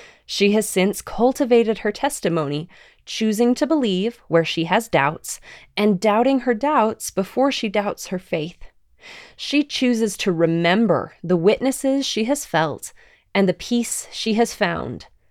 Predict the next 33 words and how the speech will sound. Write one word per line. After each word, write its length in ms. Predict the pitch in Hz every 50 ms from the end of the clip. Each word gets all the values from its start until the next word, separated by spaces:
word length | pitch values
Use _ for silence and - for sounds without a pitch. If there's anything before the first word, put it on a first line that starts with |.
| _ _ _
and 160 | - 180 196 190
she 200 | - - 294 294
clings 500 | - - - 247 240 233 233 240 - -
to 160 | - 185 165
those. 560 | 165 156 160 156 - - - - - - - _ _ _ _ _ _ _ _ _ _ _ _ - - - - - - - _ _ -
As 140 | 214 214 - - -
Alma 320 | 220 240 262 254 262 269
explained, 800 | 262 - - - - - - 214 220 226 226 226 220 220 214 - - _ _ _ _ _ _ _ _ _
"I 220 | - 208 226 254 285
remember 840 | 262 240 214 196 185 180 185 185 190 196 196 175 147 139 139 147 -
what 240 | - 175 185 - -
the 80 | 190 175
Lord 320 | 175 175 185 185 185 175
has 240 | 170 180 165 143 -
done 200 | 175 165 165 185
for 160 | - - 170
me, 300 | 160 156 151 156 160 - _ _ _ _ -
yea, 400 | 175 170 190 185 190 185 185 -
even 440 | - 214 233 277 262 320 330 302 294
that 140 | - - -
he 240 | - - 254 285 285
hath 240 | 254 208 - -
heard 200 | - 220 247 233
my 180 | 247 240 240 254
prayer. 520 | 240 - - 220 226 226 202 170 180 - _ _ _ _ _ _ _ _ _ _ _ _
Yea, 360 | - - 156 160 160 160 165 170
then 540 | 151 175 190 214 233 247 254 262 269 254 - 214
do 220 | 170 190 190 185
I 140 | 180 190 220
remember 520 | 240 262 247 196 180 180 185 180 185 190
his 220 | 185 190 180 160 175
merciful 640 | 170 180 190 208 226 - - 277 - - 262 240 -
arm, 440 | 185 170 165 165 156 - - 180